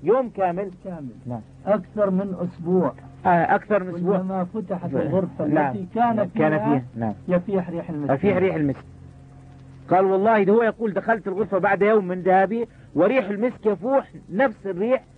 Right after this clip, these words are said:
Speaker 1: من نفس الغرفة". ما في أي طيب في العالم، أي نوع من العطر تحطه يقعد أسبوع. يعني هذا طيب إلهي من عند رب العالمين.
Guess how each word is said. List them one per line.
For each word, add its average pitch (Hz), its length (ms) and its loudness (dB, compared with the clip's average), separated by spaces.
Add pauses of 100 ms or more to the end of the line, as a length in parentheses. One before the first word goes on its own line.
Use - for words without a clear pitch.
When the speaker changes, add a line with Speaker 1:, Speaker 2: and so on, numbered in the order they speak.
(160)
Speaker 1:
من 147 100 -4
نفس 175 220 0
الغرفة". 104 240 -8 (680)
ما 247 180 4
في 208 200 -2
أي 269 160 0
طيب 254 300 -6
في 202 100 -8
العالم، 185 460 0 (100)
أي 240 140 0
نوع 214 140 0
من 180 80 -8
العطر 170 240 -6
تحطه 208 480 -2 (260)
يقعد 170 240 4
أسبوع. 143 340 2 (520)
يعني 104 180 -10
هذا - 340 -2 (160)
طيب 294 200 2
إلهي 269 340 0
من 196 120 -6
عند 226 160 -2
رب 226 180 -4
العالمين. 202 440 -2